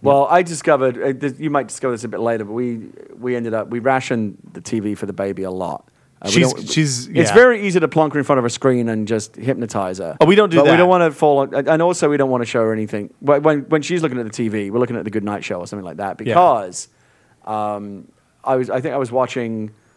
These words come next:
Speaker 1: a movie or a T V show where, like, an explosion went off and the baby kinda jumps up and said, "Wow, she actually is reacting to this stuff." Like,
Speaker 2: Hmm. Oh,
Speaker 1: even
Speaker 2: yeah.
Speaker 1: in the most vague sense, if there's anything negative or traumatizing, I don't want her looking at that.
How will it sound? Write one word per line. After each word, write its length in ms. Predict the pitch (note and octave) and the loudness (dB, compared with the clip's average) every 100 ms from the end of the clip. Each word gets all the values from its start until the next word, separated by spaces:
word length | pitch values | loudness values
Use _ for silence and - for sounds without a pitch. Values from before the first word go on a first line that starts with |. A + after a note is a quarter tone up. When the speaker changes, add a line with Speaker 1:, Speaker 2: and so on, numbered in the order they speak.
| _ - | _ -6
Speaker 1:
a 60 | |
movie 240 | B2 C#3 C3 | -2 0 2
or 80 | A#2+ | 0
a 40 | |
T 140 | - A#2 | -2 -4
V 120 | A#2 | -2
show 320 | - A2+ G#2+ | -2 -2 -2
where, 400 | G2+ G#2+ G#2 G2 | -2 -2 -2 -4
like, 220 | E2 G2+ A2 | -4 -6 -8
an 60 | |
explosion 480 | G2 - B2+ B2 A#2 | -10 -2 0 2 0
went 140 | G#2 | -4
off 160 | F#2 D#2 | -6 -6
and 120 | G#2+ | -4
the 40 | A2+ | 0
baby 260 | C3+ B2+ | 2 0
kinda 180 | A#2+ A2+ | -4 -8
jumps 280 | G2 A#2 G#2+ | -6 -8 -8
up 60 | |
and 80 | G2+ | -8
said, 120 | A#2 | 0
"Wow, 100 | C#3 | 2
she 220 | B2 C#3+ F#3+ | 2 2 0
actually 400 | F3+ - C#3+ C#3 | 2 0 0 0
is 140 | A#2 | 0
reacting 420 | A#2 A2+ - A#2 | -2 -6 -6 -8
to 100 | G#2+ | -8
this 140 | F#2 - | -10 -8
stuff." 240 | F#2+ - | -10 -4
Like, 260 | A2 G#2 - | -4 -4 -8
Speaker 2:
Hmm. 180 | - G#2+ | -8 4
Oh, 40 | G#2 | 4
Speaker 1:
even 160 | A3+ | 6
Speaker 2:
yeah. 40 | A3 | 4
Speaker 1:
in 40 | F#3+ | 4
the 60 | |
most 180 | F3 D#3 | 4 4
vague 280 | C3+ D3+ C3+ | 4 2 2
sense, 220 | E3 C3 | -2 -2
if 60 | B2+ | 0
there's 140 | C3+ | 0
anything 400 | D#3 D3+ D3 C3+ | 0 0 -2 0
negative 360 | C3+ C3+ C3+ A#2 | 0 0 0 0
or 60 | A#2 | -2
traumatizing, 600 | C#3 B2 A2+ A#2 A2+ A#2 | -2 -2 0 0 0 2
I 80 | C#3+ | 2
don't 160 | C#3 | 2
want 240 | A#2 A#2 - | 0 -2 -2
her 180 | G#2+ G2+ | -4 -4
looking 260 | G2+ G2+ | -6 -10
at 100 | - - | -14 -14
that. 160 | - | -16